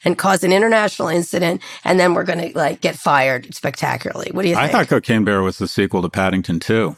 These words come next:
Speaker 2: It's
Speaker 1: Oh my
Speaker 2: not.
Speaker 1: God.
Speaker 2: It's
Speaker 1: Okay,
Speaker 2: not.
Speaker 1: let's move on.
Speaker 2: <laughs>
Speaker 1: Okay,
Speaker 2: He,
Speaker 1: we'll talk about
Speaker 2: Paddington hits a
Speaker 1: whether
Speaker 2: midlife
Speaker 1: it takes
Speaker 2: crisis, starts banging his secretary, and gets addicted to cocaine. Now, there's
Speaker 1: Chris?
Speaker 2: a franchise film.
Speaker 1: Yeah, okay.
Speaker 2: Wait, just before we move on, I know a lot of young men listen to this, and I've been,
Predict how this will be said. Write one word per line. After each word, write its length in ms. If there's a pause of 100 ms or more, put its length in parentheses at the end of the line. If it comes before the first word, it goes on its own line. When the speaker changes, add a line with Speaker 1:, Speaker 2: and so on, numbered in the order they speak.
(220)
Speaker 2:
It's 160
Speaker 1:
Oh 40
my 60
Speaker 2:
not. 380
Speaker 1:
God. 180 (100)
Speaker 2:
It's 200
Speaker 1:
Okay, 120
Speaker 2:
not. 480
Speaker 1:
let's 240
move 240
on. 420
Speaker 2:
<laughs> 40
Speaker 1:
Okay, 260
Speaker 2:
He, 80
Speaker 1:
we'll 100
talk 220
about 160
Speaker 2:
Paddington 340
hits 240
a 80
Speaker 1:
whether 240
Speaker 2:
midlife 200
Speaker 1:
it 20
takes 100
Speaker 2:
crisis, 400
starts 300
banging 340
his 140
secretary, 680
and 100
gets 200
addicted 480
to 100
cocaine. 600
Now, 260 (100)
there's 260
Speaker 1:
Chris? 180
Speaker 2:
a 20
franchise 720
film. 380
Speaker 1:
Yeah, 100 (160)
okay. 260
Speaker 2:
Wait, 140
just 180
before 240
we 120
move 200
on, 360
I 100
know 160
a 40
lot 180
of 60
young 200
men 160
listen 280
to 40
this, 320
and 80
I've 140
been, 260